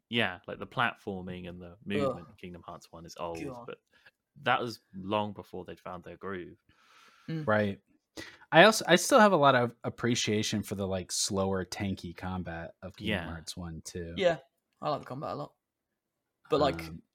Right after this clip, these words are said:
Speaker 2: I think about platforming through Deep Jungle, I just, I just wanna cry.
Speaker 1: Oh, that
Speaker 2: Like,
Speaker 1: makes me
Speaker 2: the
Speaker 1: sick.
Speaker 2: amount of times I slip off that hippo and
Speaker 3: <laughs>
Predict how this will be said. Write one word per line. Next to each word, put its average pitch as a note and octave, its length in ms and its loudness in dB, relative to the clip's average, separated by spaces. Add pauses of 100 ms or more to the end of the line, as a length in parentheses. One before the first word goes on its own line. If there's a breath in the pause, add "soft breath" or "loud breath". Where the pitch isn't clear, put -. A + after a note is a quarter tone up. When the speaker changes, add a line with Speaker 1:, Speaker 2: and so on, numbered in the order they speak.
(220)
Speaker 2:
I D3+ 100 0
think D#3+ 200 -2
about D#3 220 2
platforming D3 480 -2
through C#3+ 180 -6
Deep C#3+ 240 -8
Jungle, D3+ 300 -4
I C3+ 80 -2
just, C3 260 -10
I C3+ 100 -2
just C3 300 -10
wanna B2 220 -10
cry. C3+ 360 0
Speaker 1:
Oh, F#2 180 -8
that - 0 -
Speaker 2:
Like, F#2 120 -4
Speaker 1:
makes F2 160 -10
me - 80 -16
Speaker 2:
the - 60 -10
Speaker 1:
sick. D#3+ 120 0
Speaker 2:
amount D3 200 2
of D#3 60 -6
times C#3+ 240 0
I C#3 40 -2
slip C#3+ 280 -4
off C#3+ 120 -4
that C#3+ 140 -2
hippo D3 340 -2
and C3+ 360 2
Speaker 3:
<laughs> B2+ 680 0